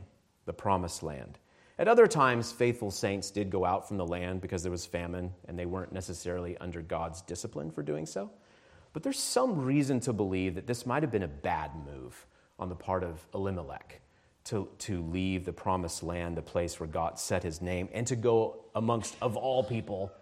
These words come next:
to go to enemy of enemies, Moab. It might not have been a good move, but we can't say dogmatically. Yet in the midst of this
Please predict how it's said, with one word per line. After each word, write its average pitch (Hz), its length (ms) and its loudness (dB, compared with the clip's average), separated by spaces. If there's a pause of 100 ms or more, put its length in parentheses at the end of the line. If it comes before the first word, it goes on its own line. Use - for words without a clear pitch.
to 120 80 0
go 110 240 4
to 107 420 0
enemy 127 400 0
of 101 120 -4
enemies, 92 640 -6 (200)
Moab. 78 460 -6 (460)
It 139 120 2
might 170 300 4
not 165 180 4
have 135 100 2
been 127 140 2
a 117 60 0
good 107 260 2
move, 104 340 0
but 87 120 -4
we 92 80 -4
can't 107 320 -4
say 95 260 2
dogmatically. 80 800 -4 (1900)
Yet 143 160 10
in 139 80 8
the 127 80 6
midst 147 380 6
of 107 160 8
this 113 320 4